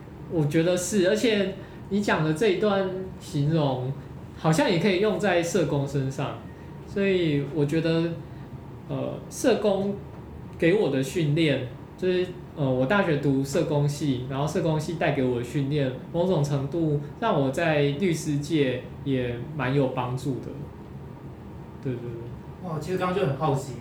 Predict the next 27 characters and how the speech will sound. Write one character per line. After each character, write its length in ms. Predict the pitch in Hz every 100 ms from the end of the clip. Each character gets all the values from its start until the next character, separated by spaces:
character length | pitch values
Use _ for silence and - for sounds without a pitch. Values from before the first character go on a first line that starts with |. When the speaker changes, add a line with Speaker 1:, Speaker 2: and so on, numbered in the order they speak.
| -
Speaker 2:
读 300 | - 147 151 - -
社 280 | - 202 160
工 180 | 147 147
加 140 | 143
上 260 | 147 143 131 - -
律 180 | 165 147
师， 200 | 131 139
因 60 | 185
为 40 |
后 140 | 180 185
来 160 | 143
雨 100 | 143
辰 140 | 131 139
是 260 | 170 147 - - - -
从 140 | 151
律 120 | 196 175
师 80 |
那 120 | 160 147
边 140 | 156
又 60 | 151
双 240 | 143 151
主 140 | 123 113
修 100 | 123
社 200 | 139 123
工 120 | -
系 180 | 123 127
嘛， 200 | 117 -